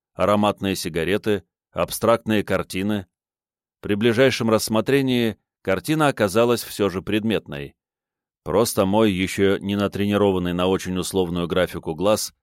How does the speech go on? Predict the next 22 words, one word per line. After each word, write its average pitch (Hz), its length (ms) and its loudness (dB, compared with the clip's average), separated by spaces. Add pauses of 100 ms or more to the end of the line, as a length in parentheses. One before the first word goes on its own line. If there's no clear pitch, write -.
(140)
не 107 180 0
сразу 113 380 2
разглядел 101 560 2
в 90 40 0
этой 95 260 2
сине-белой 92 580 0
композиции 98 880 -2 (160)
изображение 104 680 2
лыжника. 82 640 -4 (680)
То 139 180 4
был 123 180 4
самый 113 360 2
первый 117 340 2
номер 104 360 0
журнала 92 460 0
«Польша», 90 600 -2 (240)
издававшегося 107 840 0
на 95 140 0
русском 120 500 -2 (120)
для 110 180 2
советских 95 560 -2
читателей. 76 720 -6